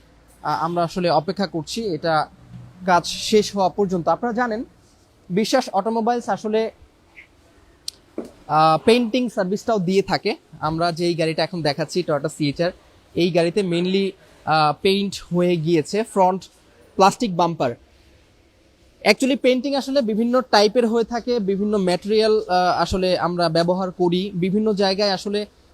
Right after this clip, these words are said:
এইটার, আহ, পেইন্ট যেই এস্টিমেশনটা আপনারা বিভিন্ন রকম পেয়ে থাকেন। এটার মেইন কারণ হচ্ছে আপনি আসলে ম্যাটেরিয়াল কী ধরনের ব্যবহার করছেন, আহ, এ, কোন ব্র্যান্ডের ব্যবহার করছেন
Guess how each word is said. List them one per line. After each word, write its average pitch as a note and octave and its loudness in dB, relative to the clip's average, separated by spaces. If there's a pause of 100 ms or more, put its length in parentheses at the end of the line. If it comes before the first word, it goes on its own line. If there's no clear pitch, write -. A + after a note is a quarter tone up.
(180)
এইটার, G3+ 4
আহ, D#3+ -4
পেইন্ট A3+ 2 (240)
যেই F#3 2
এস্টিমেশনটা A3+ 0
আপনারা G#3+ 0
বিভিন্ন G#3 0
রকম G#3+ 0
পেয়ে G3 0
থাকেন। D#3 -6
এটার G#3+ -2 (420)
মেইন A#3 4
কারণ A#3 2
হচ্ছে A#3 -4
আপনি B3 0
আসলে A3 -2 (360)
ম্যাটেরিয়াল C4+ 2
কী A#3+ -2
ধরনের G#3+ 0
ব্যবহার F#3 -2
করছেন, C#4+ -4 (340)
আহ, F3 2
এ, D#3+ -2 (100)
কোন G#3+ 4
ব্র্যান্ডের G3 2
ব্যবহার E3+ 2
করছেন C#3 -2